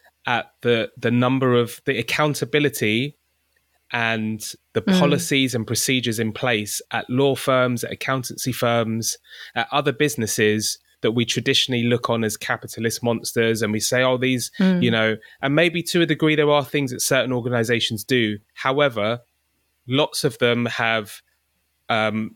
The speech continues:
Speaker 1: they know exactly how many female leaders they have. They have a target for
Speaker 2: Mm.
Speaker 1: increasing that.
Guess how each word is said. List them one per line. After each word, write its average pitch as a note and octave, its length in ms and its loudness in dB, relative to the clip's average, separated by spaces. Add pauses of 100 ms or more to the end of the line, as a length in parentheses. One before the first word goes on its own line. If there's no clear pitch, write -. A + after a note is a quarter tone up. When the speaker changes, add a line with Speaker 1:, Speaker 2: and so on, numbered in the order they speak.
Speaker 1:
they C3+ 140 2
know C#3+ 160 2
exactly C3+ 560 -4
how C3+ 240 -4
many C3 440 0 (460)
female B2+ 480 0
leaders A2+ 360 0
they G#2+ 120 0
have. G2+ 440 -6 (420)
They B2 80 -2
have A#2+ 180 -4
a B2+ 40 -8
target D3 600 -2
for - 120 -6
Speaker 2:
Mm. F#3+ 180 2
Speaker 1:
increasing D#3+ 440 0
that. G2+ 220 -4